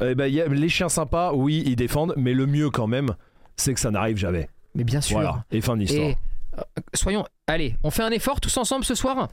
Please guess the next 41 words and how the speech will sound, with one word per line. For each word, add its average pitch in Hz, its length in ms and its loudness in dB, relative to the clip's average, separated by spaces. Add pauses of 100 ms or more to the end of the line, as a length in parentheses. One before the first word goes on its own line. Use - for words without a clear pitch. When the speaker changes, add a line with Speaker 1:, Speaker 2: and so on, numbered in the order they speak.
(320)
Speaker 2:
Allez, 196 180 2
regardez, 196 360 0
on 147 80 0
va 185 100 2
faire 254 180 2
un 233 80 0
truc - 220 -2
sympa 247 320 0
parce 240 180 0
que 220 80 0
sinon, 233 400 0
moi, 208 160 0
je 185 100 -2
vais 220 80 0
commencer 226 320 0
à 226 60 0
faire 226 140 0
des 208 80 -2
conneries. 170 280 0 (420)
Regardez-moi. 226 520 0 (440)
On 190 80 0
va 226 100 0
faire 302 200 0
un 262 80 0
truc, 311 240 -2
on 262 60 2
va 220 80 0
faire 240 180 -2
comme 269 200 -2
pour 240 160 0
les 185 160 0
humains. 170 160 0
Regardez, 233 360 0
par 156 140 -2
exemple, 143 300 -2
on 175 80 0
fait 220 140 0
pas 294 180 0
un 175 120 0
enfant 233 380 -2 (340)
pour - 300 0